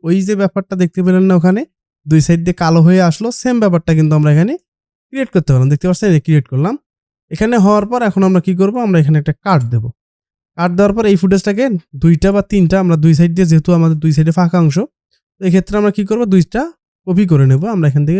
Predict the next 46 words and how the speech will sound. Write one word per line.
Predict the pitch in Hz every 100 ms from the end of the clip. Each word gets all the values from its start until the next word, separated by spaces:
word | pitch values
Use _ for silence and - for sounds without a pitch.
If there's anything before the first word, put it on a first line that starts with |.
| 202 139
এটাকে | 139 143
কপি | 151 156 160
করে | 160 170
নেই। | 277 - _ _ _ _ _ 226
কপি | 226 285 262
করার | 170 131 127
পর | 135 202 -
আমরা | 185 170
কি | 196
করব, | 208 214 - 254
উপরে, | 240 156 123
সবার | 156 151 - 202
উপরে | 208 240 196
যে | 165
লেয়ারটি | 143 127 135 135
আছে | 123 202
এখান | 165 170
থেকে | 185 214
কয়েক | 185 147 -
ফ্রেম | 180 294 _ _ _ _ -
আমরা | 135 190 -
কেটে | 254 170
দেবো। | 123 123
আমরা | 131 135
এখান | 143 139
থেকে | 185 208
কেটে | 214 151
দেবো, | 135
যেহেতু | 151 175 208
আমরা | 202 202
ওখানে | 185 170
দেখতে | 151 202
পেয়েছিলাম | 208 202 247 339 _ _ _ _
প্রথম | 190 165 214
ফুটেজটা | 208 220 214 220 214
একটু | 220 208
সবার | 190 196 180
আগে | 165 196
আসছে, | 196 277 339 269 151
অর্থাৎ | 135 151 139 147 147
বাম | 175
পাশের | 202 190 170
যে | 151
ফুটেজটা | 135 131 139 196
সেটা | 220
একটু | 185